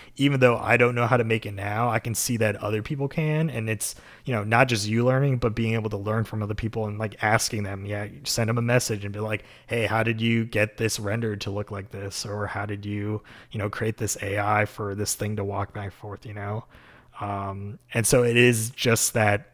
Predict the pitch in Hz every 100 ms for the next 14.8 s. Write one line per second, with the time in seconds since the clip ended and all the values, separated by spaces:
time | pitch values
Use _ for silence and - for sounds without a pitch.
0 | _ 131 127 139 117 104 104 107 117 113
1 | 104 - 110 101 98 101 - 107 - -
2 | - - - - - - - - 131 135
3 | 131 - - - _ - _ - - -
4 | _ _ - 143 170 175 - 165 156 156
5 | 175 165 139 127 120 113 - _ _ -
6 | - - 127 135 147 - 156 147 156 139
7 | 131 113 110 110 110 107 107 113 - -
8 | 120 107 147 175 180 208 160 160 - 151
9 | - - 117 127 160 - 147 135 - -
10 | - 135 151 170 165 180 185 120 135 -
11 | 123 113 107 98 95 - - - - -
12 | 117 113 - 107 113 104 120 104 - 107
13 | 101 104 104 104 110 101 104 101 98 101
14 | 101 - 104 98 92 95 95 101